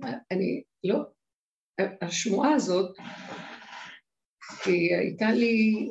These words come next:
אני שומעת הרבה דברים, אבל הפעם זה היה לי מאוד קשה, לא יודעת. ואז הבנתי שהוא אומר לי, "אז יש גם מה שנקרא"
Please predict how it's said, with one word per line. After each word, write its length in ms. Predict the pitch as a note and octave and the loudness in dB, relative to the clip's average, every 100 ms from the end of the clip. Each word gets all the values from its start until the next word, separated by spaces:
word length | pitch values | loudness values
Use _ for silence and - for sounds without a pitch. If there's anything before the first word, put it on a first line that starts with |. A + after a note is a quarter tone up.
| G#3 | -4
אני 140 | G3 | -4
שומעת 380 | - G#3 C4 - | -2 0 0 0
הרבה 180 | A3+ A#3+ | -2 -2
דברים, 500 | C#4+ E4 G3+ E3 E3+ - - _ - | 0 -2 -2 -2 -6 -12 -20 _ -6
אבל 100 | F3+ | -4
הפעם 260 | F3+ B3+ D4+ | -2 0 2
זה 100 | G3+ | 4
היה 100 | G#3+ | 4
לי 80 | |
מאוד 240 | C4 G3+ G3 | 2 0 -2
קשה, 300 | A3+ - D3+ - F#3+ | -4 -4 -4 -6 -6
לא 60 | |
יודעת. 240 | G3 G3+ - - - _ _ _ _ - - _ _ - - - _ - - _ _ _ _ _ - - | -4 -6 -8 -18 -20 _ _ _ _ -20 -20 _ _ -20 -20 -20 _ -20 -20 _ _ _ _ _ -14 -2
ואז 240 | F#3+ G#3+ A#3 | 2 4 6
הבנתי 380 | G#3 A3+ A3+ A#3 | 6 4 2 0
שהוא 200 | A#3+ G3 | 0 2
אומר 220 | G3+ G3+ | 2 4
לי, 460 | G3 G3 F#3+ F#3+ - _ _ _ _ _ _ _ _ _ _ _ _ _ - | 6 8 6 2 -6 _ _ _ _ _ _ _ _ _ _ _ _ _ -2
"אז 240 | F3+ E3 | -2 2
יש 260 | F#3+ G#3+ - | 2 2 2
גם 220 | G3+ G3 | 0 0
מה 100 | G3 | -2
שנקרא" 480 | - G3 G3 G3 | 0 0 2 0